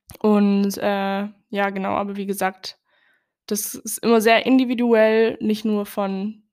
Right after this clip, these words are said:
depressiven Menschen zu depressiven Menschen, sondern auch von Situation zu Situation. Deswegen am besten einfach zusammen darüber sprechen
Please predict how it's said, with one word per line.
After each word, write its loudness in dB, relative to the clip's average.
depressiven -4
Menschen -2
zu -4
depressiven -2
Menschen, 0
sondern 0
auch 0
von -2
Situation 2
zu -8
Situation. -2
Deswegen 0
am 0
besten -2
einfach -2
zusammen 0
darüber 0
sprechen -4